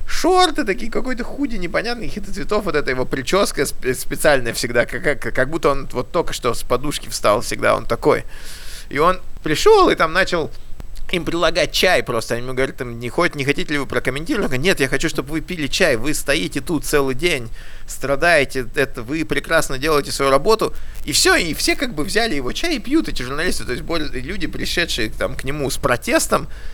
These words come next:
он пришёл и так с ними разрулил, что они через десять минут, меньше, через несколько минут уже стояли, пили его чай и улыбались, как бы, и всё, и он ушёл домой.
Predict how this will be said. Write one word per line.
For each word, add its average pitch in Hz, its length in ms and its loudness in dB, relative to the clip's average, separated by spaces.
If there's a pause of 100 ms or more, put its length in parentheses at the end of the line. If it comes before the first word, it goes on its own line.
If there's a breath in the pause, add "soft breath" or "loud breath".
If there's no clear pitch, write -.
(340 loud breath)
он 156 220 2
пришёл 233 400 2
и 151 100 -2
так 180 220 2
с - 80 -2
ними 151 180 0
разрулил, 131 500 4
что - 180 4
они 139 180 2
через 131 240 -2
десять 165 220 2
минут, 180 360 -6
меньше, 160 440 2
через 123 180 -2
несколько 160 320 2
минут 185 280 2
уже 220 200 4
стояли, 180 400 2
пили 165 260 0
его 120 180 4
чай 233 220 4
и 151 40 4
улыбались, 147 600 4
как 87 140 -6
бы, 92 140 -6
и - 20 -2
всё, 185 180 2
и 131 60 4
он 143 160 0
ушёл 170 260 2
домой. 139 380 2